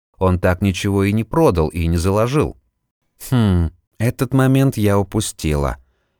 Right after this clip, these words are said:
Интересно, не правда ли? Его не интересуют малоценные сувениры, какие-нибудь мелочи на память. Нет, он забирает все. Это жадность. Ворует, как правило, не из жадности, а ради выгоды.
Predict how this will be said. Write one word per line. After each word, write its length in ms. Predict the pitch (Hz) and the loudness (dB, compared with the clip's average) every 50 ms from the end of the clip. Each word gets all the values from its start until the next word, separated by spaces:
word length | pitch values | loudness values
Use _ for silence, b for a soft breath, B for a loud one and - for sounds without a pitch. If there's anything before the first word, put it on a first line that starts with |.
| _ _ _ _ _ _ _ | _ _ _ _ _ _ _
Интересно, 600 | - 101 104 - 123 127 127 117 92 87 82 85 | -2 -2 0 0 0 2 2 2 0 0 0 0
не 120 | 82 87 87 | 0 0 2
правда 300 | - 123 123 107 82 82 | 2 0 0 0 -2 -2
ли? 160 | 73 67 - - _ _ _ _ _ _ _ _ _ _ _ | -4 -4 -8 -12 _ _ _ _ _ _ _ _ _ _ _
Его 220 | - 92 107 131 139 | -2 0 2 4 4
не 140 | 143 143 | 4 4
интересуют 640 | 143 139 - - 131 131 123 - - 131 117 92 - | 4 2 2 0 0 0 0 -2 -2 0 0 0 0
малоценные 720 | 95 95 98 98 101 - - - 107 101 101 98 95 92 90 | 0 0 0 0 0 -2 -2 -4 -2 0 0 2 2 0 0
сувениры, 760 | 90 - 95 87 82 87 82 85 90 107 110 110 107 90 b b b b b b | -2 -2 -4 -2 -2 0 0 0 2 2 2 0 0 -2 b b b b b b
какие-нибудь 600 | - - 95 - 110 110 107 107 104 101 98 - - | -4 -4 -2 0 0 0 0 0 0 -2 -2 -2 0
мелочи 420 | 104 107 110 104 95 87 - - | 0 0 0 0 -2 -2 -4 -4
на 160 | 87 85 78 | -2 -2 -4
память. 640 | - - 78 76 85 92 95 92 85 - - - - _ _ _ _ _ | -4 -4 -4 -2 0 0 0 -2 -2 -6 -10 -16 -20 _ _ _ _ _
Нет, 480 | 82 85 73 65 - - - - - _ _ | -4 -4 -4 -4 -8 -12 -18 -20 -20 _ _
он 160 | 127 135 131 | -2 -2 -2
забирает 520 | 113 117 117 104 110 104 104 101 98 95 | -2 -2 -2 -2 0 0 0 0 0 -2
все. 340 | - - - - 110 - - - _ _ _ _ _ _ | -4 -10 -4 -4 -4 -4 -4 -8 _ _ _ _ _ _
Это 280 | _ 117 113 - 120 113 | _ -6 -2 0 -2 -2
жадность. 680 | 101 107 123 110 90 - 78 67 - - - - - _ _ _ _ _ _ _ | 0 0 0 -2 0 -2 -4 -6 -6 -10 -14 -16 -20 _ _ _ _ _ _ _
Ворует, 540 | - 85 80 95 95 95 117 127 123 104 - | -6 -2 0 2 2 2 2 2 2 0 0
как 200 | - 92 85 - | -2 -2 -4 0
правило, 360 | - 101 110 110 107 107 104 | 0 0 2 2 2 2 2
не 220 | 104 104 107 104 104 | 2 2 2 2 2
из 60 | 98 | 0
жадности, 680 | 87 85 90 113 135 143 131 101 85 80 - - - 80 | 0 -2 0 0 0 0 2 2 0 0 -2 -4 -6 -4
а 140 | 73 76 | -2 0
ради 240 | 80 87 87 85 104 | 0 0 0 0 -2
выгоды. 560 | 113 120 135 143 113 78 76 65 60 58 - | -2 0 -2 -2 -2 -2 -4 -4 -4 -8 -10